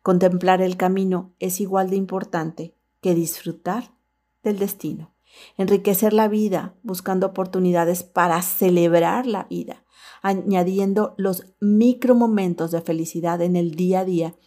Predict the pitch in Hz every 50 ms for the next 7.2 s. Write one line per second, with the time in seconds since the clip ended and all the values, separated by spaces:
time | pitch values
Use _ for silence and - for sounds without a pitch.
0 | _ _ _ _ - - 175 175 175 180 - 180 175 185 175 175 180 190 - -
1 | - - - - - 208 196 190 185 185 180 175 170 165 170 175 175 175 180 208
2 | 254 320 392 - _ _ _ _ _ _ _ _ _ - 196 180 175 175 175 175
3 | 170 165 - - - 160 156 - - - - 175 175 - _ _ _ _ _ _
4 | - - - - - _ - 190 196 190 180 185 214 220 214 226 240 233 233 220
5 | - 220 208 202 202 202 214 220 214 220 - - 196 196 - - - 170 165 175
6 | 175 175 170 175 175 165 170 - - - 180 180 175 170 165 165 165 165 170 165
7 | 165 170 -